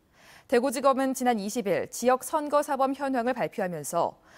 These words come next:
공소시효 완성일인 십이월 십삼 일까지 비상근무체제를 유지해 수사하고, 불법에 상응하는 형이 선고될 수 있도록 주요 공판에는 수사검사가 직접 참여하는 등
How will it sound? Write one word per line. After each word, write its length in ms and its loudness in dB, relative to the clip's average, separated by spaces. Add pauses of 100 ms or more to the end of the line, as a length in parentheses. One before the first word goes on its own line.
(180)
공소시효 600 2
완성일인 600 0
십이월 420 0
십삼 360 -4
일까지 580 0
비상근무체제를 1120 -2
유지해 300 -2
수사하고, 720 -4 (300)
불법에 440 4
상응하는 560 0
형이 200 0
선고될 440 2
수 140 -4
있도록 520 0 (200)
주요 220 2
공판에는 760 0
수사검사가 760 2
직접 460 -2
참여하는 520 -2
등 220 0